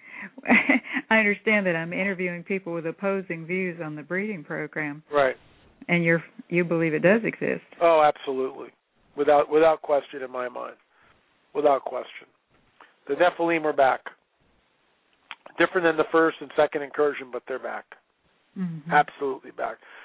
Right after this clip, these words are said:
Speaker 2: This is what differentiates the days of Noah. And we can, you can argue about that till the cows come home. You know, I, I stand on the work of Doctor R D E Thomas, Pember, DeHaan,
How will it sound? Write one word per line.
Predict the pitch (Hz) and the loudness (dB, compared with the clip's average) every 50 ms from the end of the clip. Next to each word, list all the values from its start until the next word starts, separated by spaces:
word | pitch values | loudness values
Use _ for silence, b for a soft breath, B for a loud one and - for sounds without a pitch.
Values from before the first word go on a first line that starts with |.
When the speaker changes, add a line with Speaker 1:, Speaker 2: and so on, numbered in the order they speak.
| B B | B B
Speaker 2:
This | - 180 - - 190 | -2 -2 -2 -2 -2
is | 185 | 0
what | 165 156 - | 0 2 4
differentiates | 165 160 - - 151 151 151 143 143 - 151 147 139 135 131 - | 2 0 0 0 0 0 0 0 -2 -4 -2 -2 -2 -2 -2 -6
the | 139 | -8
days | 131 135 131 131 131 127 | -4 -2 -2 -2 -2 -4
of | 127 123 123 | -8 -8 -4
Noah. | 123 123 120 120 117 117 - b b b b b b b - | -4 -2 -2 -4 -6 -12 -16 b b b b b b b -10
And | 139 135 | -4 0
we | 147 160 | 0 0
can, | 156 - 139 139 | 0 -2 -6 -8
you | - 170 175 | -6 -6 -6
can | 165 170 165 | -4 -2 2
argue | 165 160 165 170 165 165 | 4 4 4 2 2 2
about | 156 156 151 - - | 4 4 4 4 4
that | 156 147 143 - | 4 2 2 0
till | - 139 | -6 -16
the | - | -16
cows | - - 151 147 143 139 135 - | -4 2 4 4 4 4 2 -2
come | - 147 127 | -10 -12 -8
home. | 123 131 131 131 127 123 120 _ _ b b b b b b b b _ - | -6 -6 -4 -6 -6 -10 -14 _ _ b b b b b b b b _ -12
You | 143 139 | -8 -6
know, | 135 131 127 | -4 -4 -2
I, | 139 131 147 156 - 135 160 | 2 2 2 4 6 4 4
I | 165 - - | 4 2 -2
stand | - 170 165 160 156 | 0 2 4 4 4
on | 156 147 | 2 0
the | 143 | 0
work | 139 135 143 143 143 143 - | 0 2 2 2 2 2 -2
of | 143 131 - - B B B B _ - | -6 -6 -8 -10 B B B B _ 2
Doctor | 160 151 151 151 - 160 151 | 4 4 4 4 2 4 4
R | 143 139 139 | 4 4 4
D | - 135 | 0 -6
E | 123 127 135 135 - - | -12 -12 -14 -12 -4 0
Thomas, | 160 165 160 156 156 156 147 - - b b b b b b b - | 2 2 2 0 -2 -6 -8 -10 -16 b b b b b b b 0
Pember, | - 170 165 165 156 160 160 160 151 b b b b b b _ _ | 2 2 2 2 2 2 2 0 -2 b b b b b b _ _
DeHaan, | - 151 131 131 160 160 156 156 156 151 151 151 | -6 -2 2 4 4 6 6 4 2 0 -4 -10